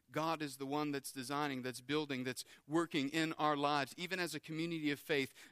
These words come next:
God is the one who is at work in our lives, building us up even into a spiritual house. And what we need to see from the text is that working with, working with and for God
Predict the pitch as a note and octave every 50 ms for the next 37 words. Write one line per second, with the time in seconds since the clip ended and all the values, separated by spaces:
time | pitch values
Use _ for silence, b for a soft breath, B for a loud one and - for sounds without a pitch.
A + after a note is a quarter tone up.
0 | B - B2 E3+ F3+ G3 G3+ G#3+ G#3 G#3 F#3+ - G3+ F#3 E3 D#3 C#3+ C#3+ D3 D#3+
1 | F3 E3+ E3 E3 D3+ E3 F#3 F#3 - E3 D#3 D3+ D3 C#3+ C3+ - B B B B
2 | _ - F#3+ G3+ G#3 A3 G#3+ F3+ F#3+ F#3+ F#3 F#3 F3+ F3 D#3+ D3+ D3 D3 C3 C3+
3 | B2 - G3+ G#3 G#3+ A3 G#3+ A3 G#3 G3 F#3 - - F#3+ F3 D#3+ - - G3 G#3+
4 | A#3 G#3+ C4 B3 G#3+ G3 A3 A3+ G#3+ - - F#3 D#3+ D#3 D#3+ D#3+ D#3+ - - -
5 | - - - A#3 A3+ G3+ E3+ D#3 - - D#3+ D#3+ D#3 D#3 D3 B B B B B
6 | - - F#3+ E3 C#3 A#2 A2 - - - - - - - - - _ _ _ _
7 | _ _ _ _ B B B B - G3 G#3+ A3+ B3 C4 B3+ B3 A#3 B3 B3 G3
8 | G#3 F#3+ - - - B3+ C4 A#3+ - A3 G3 F#3 E3+ - - A#3+ B3 A3+ - -
9 | A3 F#3+ F3+ G#3 G3 F3 B B B B - E3 F3 G#3+ B3 C4 - - C#4 C4
10 | A#3+ G#3 G3 F#3+ - - - _ _ E3+ E3 F#3+ A3+ B3 A#3+ - A#3 G3 F#3 F3
11 | G3+ A#3+ C4 C4+ B3+ - G3+ G3 F#3+ - - A#3 A#3+ A#3+ A#3 A3+ F#3 F3+ G3 F3
12 | D#3+ D3 C#3 C#3